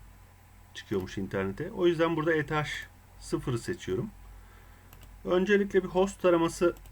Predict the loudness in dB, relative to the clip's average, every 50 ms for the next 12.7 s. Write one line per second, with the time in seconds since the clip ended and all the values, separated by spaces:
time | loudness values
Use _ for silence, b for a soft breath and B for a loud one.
0 | -4 -4 -4 -4 -2 -4 -4 -4 -4 -6 -6 0 4 6 6 6 4 4 0 -2
1 | -4 -2 -2 0 0 0 0 0 0 0 -2 -4 -6 -12 -20 -20 -20 -20 -20 -20
2 | b b b b b b b b b -10 -4 -2 -2 -2 0 0 0 0 0 0
3 | -2 -4 -4 -4 -4 -2 -2 -2 -2 -4 -6 -10 -20 -20 -20 -20 -20 -20 -20 -20
4 | -20 -20 -20 -14 -8 -2 2 4 4 4 4 4 2 2 2 2 -2 -6 -16 -20
5 | -20 -20 -20 -20 -14 -10 -8 -2 2 4 2 2 2 0 -4 -4 -2 -2 -4 -2
6 | 0 0 -2 0 0 0 0 0 0 -4 -4 -4 -4 -4 -4 -4 -4 -4 -2 -2
7 | -2 0 0 0 0 0 -4 -16 b b b b b b b b b b b b
8 | b b b b -18 -10 -6 -2 -2 0 0 0 0 2 2 0 0 -2 B B
9 | B B -20 -20 -20 -20 -20 -12 -4 0 0 0 0 -2 -12 -12 -12 -10 -8 -6
10 | -8 -6 -2 0 0 0 0 0 -2 -4 -4 -6 -8 -12 -20 -20 -20 -20 -20 -20
11 | -20 -20 -20 -20 -20 -20 -20 -20 -20 -20 -20 -20 -20 -20 -20 -20 -20 -12 -6 -6
12 | -4 -2 0 0 2 4 6 4 4 4 2 0 0 0